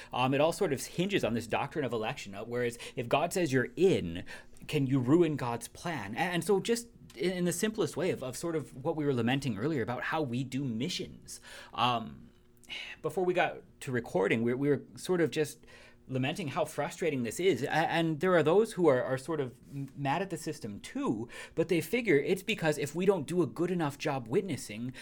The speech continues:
people will go to hell and that will be our fault. Um, one of the worst sermons I've ever heard in my entire life, um, was from a Lutheran pastor who just sort of looked around, um, from the pulpit as the sermon started and snapped his fingers. A-, and, and he said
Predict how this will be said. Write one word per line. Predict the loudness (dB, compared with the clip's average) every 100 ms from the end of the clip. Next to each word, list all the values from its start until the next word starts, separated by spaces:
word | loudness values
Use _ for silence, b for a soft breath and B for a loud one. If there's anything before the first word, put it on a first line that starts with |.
| B
people | -8 0 2
will | 2
go | 2
to | 0
hell | -2 -2 -2
and | -2
that | -4
will | -4
be | -4 -4
our | -2 -4
fault. | -6 -8 -8 -8 -12 -18 B B 0
Um, | 2 2
one | 2
of |
the | 0
worst | 2 0 0
sermons | -2 -2 -2
I've | -4 -4
ever | -2 -2
heard | -2 -4 -4
in | -4
my | -4
entire | -4 -6 -4 -4
life, | -4 -8 -10 -14 -16 B -4
um, | -2 0
was | 0 0
from | 0 0
a |
Lutheran | 0 -2 -2 -4 -4 -6 -6
pastor | -4 -4 -6 -8
who | -8
just | -8 -8 -10 -6
sort | -2
of | 0 -2 B B
looked | -2 2
around, | 2 4 4 0 -2 0
um, | 2 2
from | 0 -4
the |
pulpit | -2 0 0 -2 -8 -10
as | -8 -6
the | -8
sermon | -8 -4 -4
started | -2 -4 -2 -2
and | -2
snapped | -4 -4 -4 -6
his | -8
fingers. | -4 -4 -6 -10 -14 B B B 0 2 2 -2 -20 -14
A-, | -8
and, | -4 -2 -2
and | -2
he | -2
said | 0 -2 -2